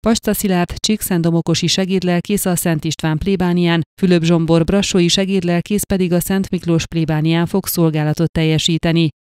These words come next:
Gál Hunort, a Gyergyószentmiklósi örmény plébánia ellátását megtartva felmentették kisegítő lelkészi beosztásából, és kinevezték a Gyergyószentmiklósi Munkás Szent József plébánosává. Portik-hegyi Kelemen pápai káplán a változások értelmében búcsúzik Gyergyó Szent Miklóstól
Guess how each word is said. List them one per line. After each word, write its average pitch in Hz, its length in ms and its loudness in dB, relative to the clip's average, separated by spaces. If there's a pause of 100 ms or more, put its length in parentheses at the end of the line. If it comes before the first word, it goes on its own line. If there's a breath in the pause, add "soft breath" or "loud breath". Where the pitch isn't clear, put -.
Gál 190 180 0
Hunort, 190 480 2
a 180 120 0
Gyergyószentmiklósi 180 1080 0
örmény 185 340 2
plébánia 165 500 0
ellátását 170 840 0
megtartva 190 520 0
felmentették 160 880 0
kisegítő 165 580 0
lelkészi 180 500 0
beosztásából, 170 840 0 (340 loud breath)
és - 180 -2
kinevezték 202 680 0
a 185 60 2
Gyergyószentmiklósi 175 1040 -2
Munkás 180 380 -2
Szent 156 280 -4
József 151 420 -2
plébánosává. 160 840 0 (320)
Portik-hegyi 233 500 0
Kelemen 180 500 0
pápai 196 380 -2
káplán 165 560 -2
a 170 180 2
változások 180 720 -2
értelmében 170 760 0
búcsúzik 170 540 0
Gyergyó 175 320 -2
Szent 180 260 -2
Miklóstól 180 580 0